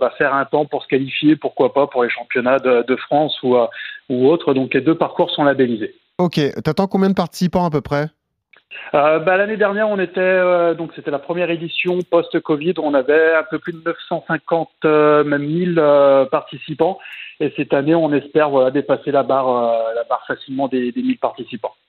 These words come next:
Speaker 2: Tu me parles de, de chrono à réaliser. Est-ce que ça veut dire que c'est un parcours roulant ? Ça va, c'est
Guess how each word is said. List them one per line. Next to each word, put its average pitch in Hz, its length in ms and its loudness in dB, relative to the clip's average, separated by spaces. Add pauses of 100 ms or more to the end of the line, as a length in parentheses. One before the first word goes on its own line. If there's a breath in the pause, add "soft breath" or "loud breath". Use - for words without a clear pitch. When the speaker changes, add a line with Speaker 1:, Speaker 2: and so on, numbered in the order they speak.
(300 loud breath)
Speaker 2:
Tu - 120 -4
me 165 120 2
parles 185 360 0
de, 123 500 0
de 117 160 -2
chrono 156 480 -2
à 123 100 0
réaliser. 135 500 -2
Est-ce 185 160 -2
que 175 80 -4
ça 160 140 -4
veut 156 40 0
dire 170 60 -2
que 156 60 -10
c'est - 80 -4
un 127 80 -2
parcours 135 360 -4
roulant ? 139 480 -2
Ça - 160 -6
va, 135 160 -2
c'est 101 300 -4